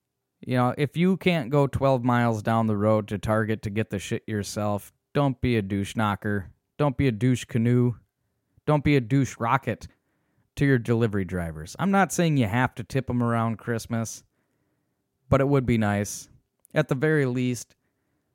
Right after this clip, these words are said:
say thank you. Make sure that they know you truly appreciate them possibly putting in twelve to fourteen hours a day on the road. And in a final note, uh,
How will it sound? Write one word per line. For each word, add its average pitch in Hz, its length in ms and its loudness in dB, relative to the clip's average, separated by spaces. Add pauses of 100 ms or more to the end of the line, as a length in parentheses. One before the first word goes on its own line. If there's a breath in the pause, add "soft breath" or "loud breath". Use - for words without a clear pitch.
say 196 260 0
thank 107 400 -4
you. 104 260 -4 (840)
Make 156 220 0
sure 156 440 0
that 110 440 -2
they 123 220 2
know 123 500 4
you 110 240 0
truly 131 480 -2
appreciate 113 800 -4
them 104 380 -2
possibly 123 520 -2
putting 117 360 -2
in 110 280 -2
twelve 113 500 -2
to 104 100 -4
fourteen 117 520 -4
hours 104 420 -2
a 107 60 -4
day 92 420 -4
on 101 200 -4
the 98 80 -4
road. 78 360 -8 (1080)
And 120 120 2
in 120 100 2
a 107 60 0
final 135 440 0
note, 95 320 -4 (1200 soft breath)
uh, 101 260 -2